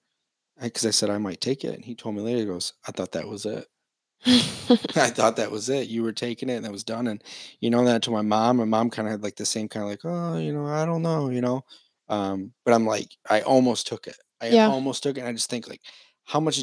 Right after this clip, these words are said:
Speaker 1: different my life would have been, because if I wouldn't have taken that, then I probably wouldn't have applied to where I'm at now.
Speaker 2: Right.
Speaker 1: And then I just happened to go visit my friend.
Speaker 2: Mm-hmm.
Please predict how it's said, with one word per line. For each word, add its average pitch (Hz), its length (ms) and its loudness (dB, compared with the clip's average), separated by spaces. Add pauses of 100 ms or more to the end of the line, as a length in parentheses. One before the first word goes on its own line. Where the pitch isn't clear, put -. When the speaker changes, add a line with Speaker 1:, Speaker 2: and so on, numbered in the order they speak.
Speaker 1:
different 127 360 2
my 113 60 -6
life 117 200 0
would 117 60 0
have 110 80 -2
been, 143 160 4
because 131 240 0
if 117 100 -4 (120)
I 135 140 2
wouldn't 143 320 2
have 135 60 -4
taken 120 400 0
that, 92 300 -8 (280)
then 113 100 0
I 117 80 2
probably 123 360 2
wouldn't 127 320 0
have 123 80 -2
applied 107 380 -2
to - 100 -6
where 104 180 -2
I'm 107 160 -4
at 104 200 -6
now. 110 440 -8 (100)
Speaker 2:
Right. 220 280 6 (100)
Speaker 1:
And 127 100 0
then 123 80 4
I 123 80 4
just 131 240 0
happened 127 380 -2
to 135 40 -4
go 131 140 -2
visit 127 280 -4
my 127 140 -6
friend. 120 480 -6 (260)
Speaker 2:
Mm-hmm. 220 300 4